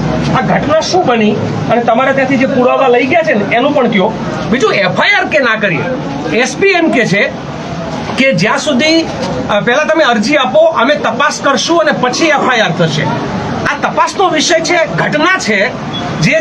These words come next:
તમારી નજર સામે બની છે, જેના વીડિયોઝ છે, જે બેન પોતાનો જીવ આપ્યો છે, જેનું ડેડ બોડી હોસ્પિટલમાં છે અને તમે એમ કહો કે અમે તપાસ કરશું? આ ક્યાં સુધી તમે લોકો લોકોને છેતરવાના?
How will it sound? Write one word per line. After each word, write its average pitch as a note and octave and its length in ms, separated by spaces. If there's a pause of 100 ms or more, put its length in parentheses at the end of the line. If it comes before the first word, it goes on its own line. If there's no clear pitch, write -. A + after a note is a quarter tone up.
તમારી C4+ 300
નજર A3+ 340
સામે B3+ 320
બની G#3+ 280
છે, B3+ 240
જેના A#3+ 280 (640)
વીડિયોઝ D#4 480
છે, A3+ 340
જે A3+ 180
બેન C4+ 320
પોતાનો D4 400
જીવ D4 380
આપ્યો C4 320
છે, G#3+ 300 (340)
જેનું C#4 240
ડેડ D4+ 200
બોડી E4 200
હોસ્પિટલમાં B3+ 680
છે - 460
અને C4 140
તમે C4+ 260
એમ D#4+ 140
કહો D4+ 120
કે D#4 80
અમે D4 100
તપાસ D4 420
કરશું? F#4 320 (1080)
આ G#3+ 160
ક્યાં C4 180
સુધી C#4 280
તમે A#3+ 280
લોકો B3 280
લોકોને A#3+ 460
છેતરવાના? A#3 600